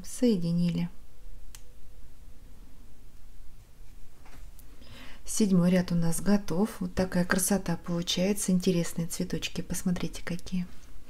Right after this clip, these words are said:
Так, вяжем восьмой ряд. Он очень простой. Три воздушные петли. Один, два, три. Начальный столбик с одним накидом. Накид.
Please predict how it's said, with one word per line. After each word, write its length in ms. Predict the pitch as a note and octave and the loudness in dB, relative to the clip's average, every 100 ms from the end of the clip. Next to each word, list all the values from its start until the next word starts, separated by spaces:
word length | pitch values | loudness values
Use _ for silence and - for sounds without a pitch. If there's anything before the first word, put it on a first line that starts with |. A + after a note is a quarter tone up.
| - - - - - - | -8 -8 -10 -10 -10 -6
Так, 300 | F3+ F3 F#3 | -4 -2 2
вяжем 420 | G3 F3+ F3 F3 | 4 4 2 4
восьмой 480 | F#3 F#3 F3 E3+ F#3 | 4 2 2 2 4
ряд. 280 | A3+ A#3 - | 4 4 2
Он 220 | G3 F3+ G3 | 2 4 4
очень 380 | F#3 F3+ D#3+ | 4 2 0
простой. 720 | D#3+ F3 E3 - D#3+ F#3 A#3+ - - - - - - - - - - - - | 2 2 2 2 4 6 6 2 -4 -6 -4 -4 -2 -2 -2 -6 -8 -10 2
Три 180 | A#3 A3 | 8 10
воздушные 680 | F3+ F#3 F3 F3 - F3 F3 | 10 8 6 4 6 6 6
петли. 560 | - F3+ F3 F3 E3+ E3 - - - | 2 0 4 4 4 2 -4 -8 2
Один, 640 | F#3 F3+ E3 E3+ E3 E3 - - - - - - | 6 6 4 2 2 2 -4 -10 -12 -14 -12 -4
два, 500 | F3 E3+ F3 E3+ D#3+ - - - - - | -2 2 2 2 -2 -8 -10 -6 -2 4
три. 340 | G#3+ B3+ C4 - - | 6 6 4 -6 2
Начальный 420 | G3+ G3+ B3+ G#3 | 2 10 10 10
столбик 460 | F3+ A3 A3+ F#3 - | 8 4 4 2 2
с 80 | - | 4
одним 340 | A3+ E3+ E3 | 4 4 0
накидом. 540 | E3 E3 - E3 E3+ E3 | -2 -2 -2 0 0 2
Накид. 520 | F3+ E3+ - C4 C4 | 4 4 6 6 6